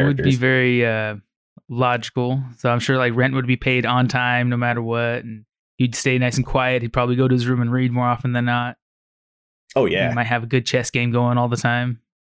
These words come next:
Speaker 2: <laughs>
Speaker 1: Uh, my choice, 'cause on the flip side,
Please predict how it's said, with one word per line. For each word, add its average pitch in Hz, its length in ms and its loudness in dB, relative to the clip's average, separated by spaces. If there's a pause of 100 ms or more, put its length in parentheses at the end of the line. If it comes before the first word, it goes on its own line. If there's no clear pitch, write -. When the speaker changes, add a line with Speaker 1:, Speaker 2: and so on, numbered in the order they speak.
(720)
Speaker 2:
<laughs> - 60 0 (1400)
Speaker 1:
Uh, 123 220 0
my 143 240 2
choice, 131 500 0 (200)
'cause 127 180 2
on 131 200 2
the 127 60 2
flip - 240 -2
side, 123 220 0